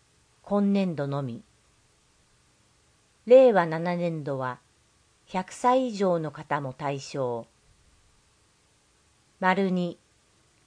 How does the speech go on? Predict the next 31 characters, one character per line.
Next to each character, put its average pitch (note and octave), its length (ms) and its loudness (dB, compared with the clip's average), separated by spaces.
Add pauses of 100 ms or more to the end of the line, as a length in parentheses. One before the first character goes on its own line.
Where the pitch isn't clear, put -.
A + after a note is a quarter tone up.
(400)
六 G3 320 0
十 A#3+ 160 -8
歳 F3 400 -2
か D3+ 220 -6
ら C3+ 220 -2 (280)
六 F3+ 320 -2
十 A#3 220 -2
四 G#3+ 260 0
歳 D3 320 -6
で、 B2+ 240 -4 (800)
エ G3+ 120 2
イ A#3 120 -2
チ A#3+ 240 0
ア A3+ 60 6
イ A3+ 100 2
ブ A3 160 -2
イ G3 80 -2
に D#3 160 -4
よ C#3 140 -2
る C3+ 200 -8 (360)
免 A#3 320 2
疫 A#3+ 100 2
機 - 320 -8
能 E3+ 240 2
の C#3+ 140 -6
障 F#3 280 0
害 F3+ 220 0
の D#3+ 160 -2
あ D#3+ 80 0
る C#3 120 -8
方。 B2+ 380 -10